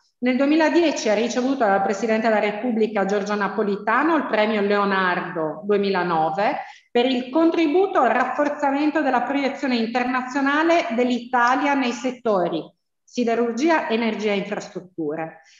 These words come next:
Nel duemiladiciotto viene nominato commendatore dal Presidente della Repubblica Sergio Mattarella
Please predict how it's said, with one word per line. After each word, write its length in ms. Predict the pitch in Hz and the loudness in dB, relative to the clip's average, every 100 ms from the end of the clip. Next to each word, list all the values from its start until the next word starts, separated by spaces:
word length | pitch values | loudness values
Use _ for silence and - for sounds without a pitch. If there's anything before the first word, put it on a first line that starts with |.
| _ - | _ -2
Nel 200 | 254 247 | 0 2
duemiladiciotto 1120 | 269 294 311 277 214 240 - 302 311 311 359 | 4 4 4 2 0 -4 0 0 0 0 0
viene 240 | 269 220 | 0 0
nominato 640 | 226 240 233 220 190 202 - | 0 0 0 -2 -2 -4 -2
commendatore 800 | 285 262 233 233 240 320 339 269 | 0 0 2 0 0 0 2 2
dal 160 | 226 | -2
Presidente 500 | 247 247 254 233 220 | -2 -4 -2 -2 0
della 140 | 214 226 | 0 0
Repubblica 640 | 285 - 349 285 254 226 | -2 -2 0 0 -2 -4
Sergio 420 | - - 247 233 226 | -4 -2 -2 0 -2
Mattarella 840 | 208 202 202 185 156 165 175 | -4 -2 -2 0 -2 -2 -2